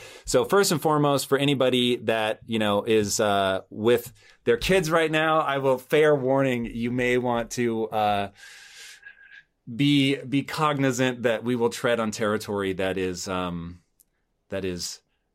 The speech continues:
interesting and adult at times in nature. Um,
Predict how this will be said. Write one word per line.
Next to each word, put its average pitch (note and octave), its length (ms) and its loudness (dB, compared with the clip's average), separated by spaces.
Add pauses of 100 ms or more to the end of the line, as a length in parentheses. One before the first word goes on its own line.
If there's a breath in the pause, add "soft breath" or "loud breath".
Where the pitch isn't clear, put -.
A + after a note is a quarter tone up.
(280)
interesting G#2+ 720 -4
and G2+ 200 -6
adult A2 400 0
at G#2 180 -6
times G2+ 360 -6
in F#2+ 100 -8
nature. D3+ 480 -6 (480 soft breath)
Um, G2+ 540 -2